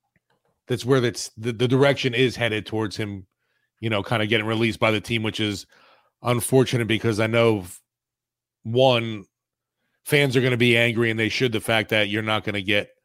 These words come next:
obviously, any value for anything for a player like Michael Thomas, who you know is gonna end up on a, a roster and have a,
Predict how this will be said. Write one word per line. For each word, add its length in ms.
obviously, 420
any 200
value 540
for 160
anything 480
for 180
a 60
player 260
like 220
Michael 280
Thomas, 520
who 100
you 160
know 220
is 100
gonna 180
end 260
up 160
on 460
a, 300
a 160
roster 840
and 80
have 200
a, 200